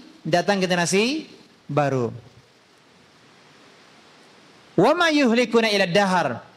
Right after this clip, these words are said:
Dan tidak ada yang membinasakan kita selain masa, ad-dahar.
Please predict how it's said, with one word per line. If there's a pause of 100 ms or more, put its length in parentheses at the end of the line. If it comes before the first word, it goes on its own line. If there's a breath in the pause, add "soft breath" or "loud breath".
(100)
Dan
tidak
ada
yang
membinasakan
kita
selain (800)
masa,
ad-dahar.